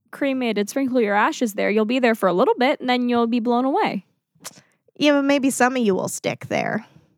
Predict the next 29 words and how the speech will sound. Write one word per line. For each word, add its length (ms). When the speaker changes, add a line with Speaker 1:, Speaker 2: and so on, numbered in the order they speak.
Speaker 1:
Yeah, 180
but 200
o-, 220
other 280
parts 260
of 100
you 100
will 120
go 120
on 120
adventures. 880
Speaker 2:
That's 300
true. 420
Speaker 1:
So 240
Speaker 2:
Cemeteries 640
are 140
cool. 320
Speaker 1:
Cemeteries 420
are 180
cool. 360
Speaker 2:
I 120
don't 120
know. 200
It's 140
a 60
thought. 340
Anyway, 500
it's 240
a 60